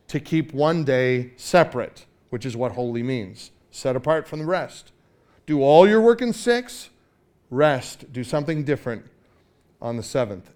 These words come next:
And Jesus in the New Testament also brings this up. Here's what he says. Mark two, verse twenty-seven. "The Sabbath," Jesus says,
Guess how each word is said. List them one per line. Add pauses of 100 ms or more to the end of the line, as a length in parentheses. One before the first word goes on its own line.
And
Jesus
in
the
New
Testament (220)
also
brings
this
up. (1200)
Here's
what
he
says. (960)
Mark
two,
verse
twenty-seven. (1300)
"The
Sabbath,"
Jesus
says,